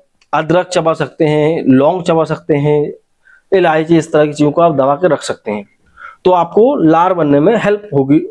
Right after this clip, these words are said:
लार कम बनने में help होगी, ठीक है। तो ये कारण दोस्तों क्या, अ, लार बनने का, जिसे कि drooling भी कहते हैं, ठीक है। अगर आपको ऐसा लगता है कि आप सोने जाते हो तो बहुत ज्यादा आपके मुंह से लार निकलता है, और जो कि थोड़ा सा awkward भी होता है,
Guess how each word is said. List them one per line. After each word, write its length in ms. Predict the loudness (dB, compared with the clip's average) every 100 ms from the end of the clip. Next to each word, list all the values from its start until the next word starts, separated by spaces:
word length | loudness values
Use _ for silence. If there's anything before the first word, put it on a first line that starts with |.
| -16 _ 0
लार 460 | 2 2 -2 -4 _ -2
कम 200 | -2 0
बनने 240 | 0 2
में 120 | 0
help 140 | -2 -8
होगी, 220 | -18 -20 _ _ _ _ _ -20 _
ठीक 180 | -2 0
है। 60 | -2
तो 140 | 0
ये 380 | 0 2 2 2
कारण 380 | 0 0 0 0
दोस्तों 400 | 0 -2 -2 -2
क्या, 220 | 0 -2 -4 -14 -20 -20 -6 -2
अ, 420 | 0 2 2 2
लार 600 | 2 2 2 0 -4 -14 _ _ _ _ _ _ _ _ 0
बनने 360 | 2 2 0
का, 320 | -2 -6 -8 _ _ -10
जिसे 320 | -2 0 2
कि 60 | 0
drooling 460 | 0 0 2 2 0
भी 60 |
कहते 300 | 0 -4 -4
हैं, 220 | -10 -10 _ _ _ _ -4
ठीक 160 | -2 -2
है। 140 | -6 -12 -4
अगर 200 | 0 0
आपको 240 | 0 0
ऐसा 140 | 0 0
लगता 420 | 0 -2 -2 -4
है 220 | -2 -6
कि 160 | -2 0
आप 180 | 0
सोने 300 | -2 -2 0
जाते 300 | 2 0 0
हो 100 | 0
तो 80 | 2
बहुत 340 | 0 0 0 0
ज्यादा 200 | 0 0
आपके 200 | 0 0
मुंह 120 | 0
से 80 | 0
लार 240 | 0 0
निकलता 360 | 0 0 0 -2
है, 60 |
और 180 | 0 0
जो 80 | 0
कि 160 | -2
थोड़ा 200 | 0 0
सा 80 | 2
awkward 360 | 0 2 2 2
भी 80 | 2
होता 220 | 2
है, 60 | -2